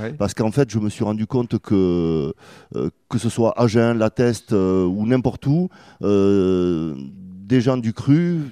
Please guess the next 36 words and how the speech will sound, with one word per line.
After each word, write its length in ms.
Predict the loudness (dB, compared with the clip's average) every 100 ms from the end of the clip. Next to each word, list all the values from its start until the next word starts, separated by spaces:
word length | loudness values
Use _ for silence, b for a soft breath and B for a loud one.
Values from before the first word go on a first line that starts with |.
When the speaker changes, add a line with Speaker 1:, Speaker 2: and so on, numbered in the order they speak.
| -10
Speaker 2:
travaillent 320 | -2 0 2
ailleurs, 320 | 2 2 2
à 60 | 2
l'étranger, 500 | 0 -2 -4 -2 0
à 80 | 0
Paris, 500 | -4 -2 -2 0 0
euh, 120 | 0
pourquoi 260 | -2 -6 -2
pas, 260 | 0 -2 B B B
et 100 | 2
reviennent 420 | 4 4 2 0
pour 180 | -2 -2
les 80 | -2
fêtes 300 | 0 -2 -2 -8 -4
dans 120 | 0
leur 160 | 0 0
famille. 420 | 0 0 0 -2 -6 b b -4
Et 120 | -2
c'est 300 | 0 -2 2
avant 200 | 2 2
tout 200 | 0 0
une 340 | 2 2 2 0
journée, 440 | 0 0 0 0
euh, 420 | 0 0 0 -2
d'amitié, 540 | 0 0 0 -2 -2 0
conviviale. 640 | 0 0 0 2 4 4
Speaker 1:
Et 260 | 4 4 4
Speaker 2:
Et 20 |
Speaker 1:
alors, 120 | 2
il 100 | 2
va 80 | 2
se 60 | 0
passer 260 | -2 -2
quoi, 180 | -2 -2
alors ? 200 | -2 -6 -12 B B B B B 0
Speaker 2:
Alors, 300 | 2 2